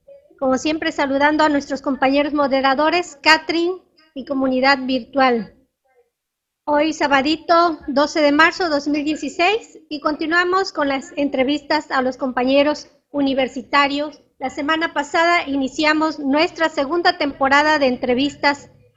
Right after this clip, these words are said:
a los futuros profesionistas. Este programa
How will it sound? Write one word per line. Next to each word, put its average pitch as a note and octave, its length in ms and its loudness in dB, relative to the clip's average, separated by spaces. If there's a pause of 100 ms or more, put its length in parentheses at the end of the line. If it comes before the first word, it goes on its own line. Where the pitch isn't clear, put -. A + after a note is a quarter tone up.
a E4 160 8
los E4 240 0
futuros D4+ 540 -4
profesionistas. B3+ 1080 -6 (480)
Este F#4 240 0
programa E4+ 600 4